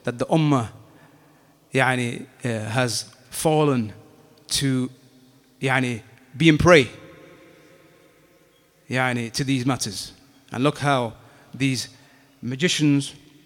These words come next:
and these evildoers, they, they beautify these matters and, yani, make it so that you don't even have to leave your home. Click a button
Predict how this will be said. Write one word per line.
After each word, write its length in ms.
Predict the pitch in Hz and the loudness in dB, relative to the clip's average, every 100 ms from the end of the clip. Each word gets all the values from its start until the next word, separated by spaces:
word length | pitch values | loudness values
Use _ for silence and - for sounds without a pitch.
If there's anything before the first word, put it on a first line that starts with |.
| _ - _ _ _ | _ -20 _ _ _
and 80 | 123 | -2
these 160 | 127 135 | -2 4
evildoers, 720 | 190 147 147 156 147 131 - - - - - - - - - - | 4 6 6 6 6 4 0 -8 -18 -20 -20 -20 -20 -20 -20 -10
they, 180 | 120 123 | -2 -2
they 340 | - 143 135 | -4 -4 0
beautify 480 | 127 175 160 151 139 | 2 2 0 0 0
these 180 | 135 123 | 0 -2
matters 420 | 135 - 123 - - - - - _ _ - | -2 0 -2 -4 -12 -20 -20 -20 _ _ -4
and, 460 | 123 127 120 117 | -2 0 -2 0
yani, 360 | 135 123 123 104 - - - - | 0 0 -4 -8 -16 -20 -18 -4
make 240 | 139 156 143 | 0 0 0
it 80 | |
so 180 | 127 156 | 0 2
that 140 | 143 135 | 2 2
you 80 | 151 | 2
don't 140 | 147 | 2
even 120 | 143 | 2
have 100 | 131 | 0
to 80 | 131 | -2
leave 160 | 131 123 | -4 -4
your 100 | 117 | -2
home. 320 | 135 117 92 - - | -2 -4 -8 -18 -8
Click 200 | 165 - | -4 -4
a 40 | 131 | 0
button 380 | 160 160 156 | 0 2 -2